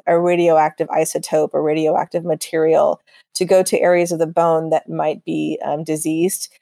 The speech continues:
but also, um, joints that are kind of overworked and have a lot of degenerative changes can also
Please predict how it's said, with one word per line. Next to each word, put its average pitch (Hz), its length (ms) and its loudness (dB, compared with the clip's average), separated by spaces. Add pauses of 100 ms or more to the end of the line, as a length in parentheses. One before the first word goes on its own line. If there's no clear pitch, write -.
(180)
but 165 160 0
also, 208 640 4
um, 165 220 0
joints 180 380 0
that 170 140 0
are 160 320 0
kind 185 180 -2
of 165 140 -2
overworked 196 640 2
and 160 280 -2
have 170 220 0
a 175 60 2
lot 180 180 2
of 165 120 0
degenerative 165 520 -2
changes - 400 -8
can - 180 -6
also 165 540 0